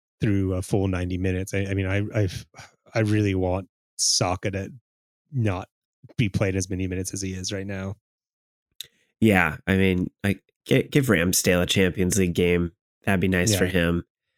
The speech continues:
Speaker 2: Um, this is a, this is a game that's sandwiched after a trip to Aston Villa and then a home match with Brighton. So, um,
Speaker 1: Mm.
Speaker 2: yeah, traveling to P S V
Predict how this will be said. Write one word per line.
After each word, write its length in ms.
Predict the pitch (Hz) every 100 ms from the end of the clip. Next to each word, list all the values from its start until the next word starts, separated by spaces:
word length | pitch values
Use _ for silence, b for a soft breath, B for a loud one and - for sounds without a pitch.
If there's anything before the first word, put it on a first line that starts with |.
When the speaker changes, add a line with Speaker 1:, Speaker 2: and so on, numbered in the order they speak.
| _ _ _ -
Speaker 2:
Um, 480 | 95 90 92 85 87 _ _ _ _ _ -
this 220 | 107 107
is 180 | 117 101
a, 300 | 98 92 87 - -
this 240 | 104 107
is 120 | 110
a 60 | 98
game 220 | 98 92
that's 140 | 90 -
sandwiched 520 | 98 92 87 - -
after 680 | 98 95 - 104 95 90 87 - _ _ _ _ -
a 60 |
trip 400 | - 113 95 - - _ _
to 520 | - 98 92 92 87 -
Aston 360 | 90 - 90
Villa 380 | 87 90 92 90 - _ _ _ _ _ _
and 160 | - 92
then 160 | 92 87
a 100 | 87
home 340 | 98 95 92
match 400 | 92 87 - -
with 200 | 98 -
Brighton. 400 | 101 87 - 90 - _ _ _ _ -
So, 380 | - 92 87 - -
um, 400 | 92 90 85 87
Speaker 1:
Mm. 120 | 95 - _ _ _ _ _ _ _ _
Speaker 2:
yeah, 260 | 107 95 - _ _ -
traveling 460 | - 104 107 104
to 180 | 95 110
P 180 | 101 107
S 180 | 101 -
V 340 | 98 98 104